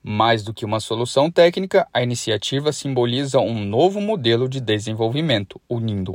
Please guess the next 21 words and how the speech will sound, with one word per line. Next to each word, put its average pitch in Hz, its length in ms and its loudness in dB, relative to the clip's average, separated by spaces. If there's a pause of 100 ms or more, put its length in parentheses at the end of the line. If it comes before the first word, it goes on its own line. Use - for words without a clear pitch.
agricultura 113 680 -2
familiar, 165 640 4
economia 113 600 -2
circular 175 680 2
e - 120 -6
responsabilidade 135 1000 -2
ambiental. 110 560 0 (200)
Um 107 220 -4
simples 185 480 -2
coco 113 420 2
que 117 220 2
antes 113 320 2
era 101 220 4
descartado, 139 840 4
agora 120 400 4
se 143 160 -6
transforma 127 560 2
em 110 140 -4
combustível, 135 920 0
em 175 200 -2
renda 131 440 2